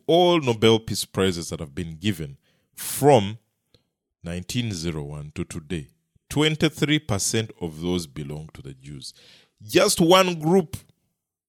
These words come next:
one people is taking all that margin out of the whole world. That tells you that this is a blessed field.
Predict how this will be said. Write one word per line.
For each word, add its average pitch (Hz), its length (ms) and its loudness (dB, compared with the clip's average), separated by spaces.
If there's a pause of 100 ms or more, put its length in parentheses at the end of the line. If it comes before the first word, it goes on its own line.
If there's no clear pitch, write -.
(200)
one 185 340 -2
people 160 480 4 (840)
is 127 260 2
taking 175 520 2 (420)
all 196 200 10
that 175 240 4
margin 139 540 0 (120)
out 208 220 2
of 190 100 2
the 180 120 4
whole 170 260 4
world. 156 320 4 (320)
That - 180 -6
tells 202 280 6
you 185 60 0
that 156 120 6
this 147 100 4
is 147 40 2
a 139 80 6
blessed 117 340 0
field. 92 320 -4